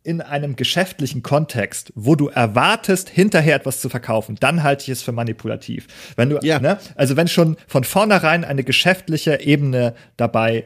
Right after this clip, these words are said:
Speaker 1: dabei ist, dann ist dieses Geschenk eben keine Freundlichkeit, sondern es ist immer Mittel zum Zweck auch.
Speaker 2: Aber wann ist denn ein Geschenk nicht Mittel zum Zweck? Weißt du, woran ich nämlich gerade denke?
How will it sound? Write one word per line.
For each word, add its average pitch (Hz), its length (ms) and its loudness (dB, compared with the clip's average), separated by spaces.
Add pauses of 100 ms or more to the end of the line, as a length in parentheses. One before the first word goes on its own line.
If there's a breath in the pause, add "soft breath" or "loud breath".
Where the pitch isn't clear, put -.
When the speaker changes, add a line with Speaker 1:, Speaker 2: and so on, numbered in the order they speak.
(100)
Speaker 1:
dabei 139 360 -2
ist, - 360 -6
dann 147 140 -2
ist - 180 -8
dieses 131 220 -4
Geschenk 139 400 0
eben 117 260 -2
keine 120 240 0
Freundlichkeit, 110 680 -2
sondern 113 260 -2
es 101 100 -8
ist - 220 -8
immer 156 220 2
Mittel 123 320 -2
zum 107 240 -8
Zweck - 340 -12
auch. - 240 -18 (1600 loud breath)
Speaker 2:
Aber 131 280 -4
wann 131 180 0
ist 208 220 -4
denn 196 140 0
ein 156 280 -2
Geschenk 170 520 -6
nicht 175 240 -6
Mittel 160 300 0
zum 175 140 -8
Zweck? 156 220 0
Weißt 170 180 2
du, 190 40 -6
woran 170 160 2
ich 190 140 -4
nämlich 220 220 0
gerade 175 200 0
denke? 185 460 -2